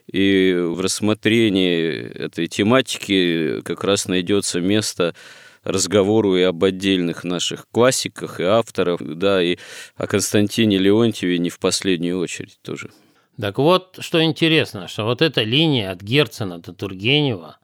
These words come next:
Speaker 2: она же, когда стала побеждать, и, как бы, так сказать, победила и разрушила нашу исконную цивилизацию, она ведь превратилась в линию Маркса, Ленина, Троцкого, Сталина. То есть просто сатанистов уже открытых.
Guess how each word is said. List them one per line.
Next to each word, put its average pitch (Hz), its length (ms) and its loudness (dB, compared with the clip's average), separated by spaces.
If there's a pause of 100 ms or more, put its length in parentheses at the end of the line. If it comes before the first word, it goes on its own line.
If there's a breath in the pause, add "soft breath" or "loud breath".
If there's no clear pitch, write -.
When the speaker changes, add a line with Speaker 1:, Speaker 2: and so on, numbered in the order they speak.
(100)
Speaker 2:
она 120 380 0
же, 104 360 -2
когда 107 320 0
стала 110 320 0
побеждать, 95 800 -2 (460 soft breath)
и, 101 100 -6
как 107 180 0
бы, 101 100 -6
так 98 140 -6
сказать, 107 300 -4
победила 113 720 0
и 104 120 0
разрушила 117 800 0
нашу 95 540 0
исконную 95 580 -2
цивилизацию, 104 840 -2 (380 loud breath)
она 120 300 0
ведь 135 180 -2
превратилась 117 760 -2
в 110 40 -8
линию 117 400 0
Маркса, 120 560 -2
Ленина, 117 640 0
Троцкого, 117 560 -4
Сталина. 104 600 -2 (360 soft breath)
То - 60 -8
есть - 160 -8
просто 123 360 0
сатанистов 117 800 -2
уже 95 220 -2
открытых. 135 560 -4